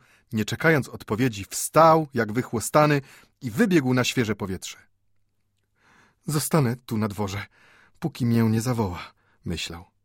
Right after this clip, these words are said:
Stróż Jermołaj z bałałajką przeszedł obok.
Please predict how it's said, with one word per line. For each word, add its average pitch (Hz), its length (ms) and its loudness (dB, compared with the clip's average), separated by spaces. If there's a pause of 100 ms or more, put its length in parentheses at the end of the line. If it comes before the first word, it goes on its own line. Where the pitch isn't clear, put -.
(1300)
Stróż - 520 -6
Jermołaj 107 520 0
z 92 100 -8
bałałajką 101 680 -2
przeszedł 90 440 -10
obok. 85 420 -16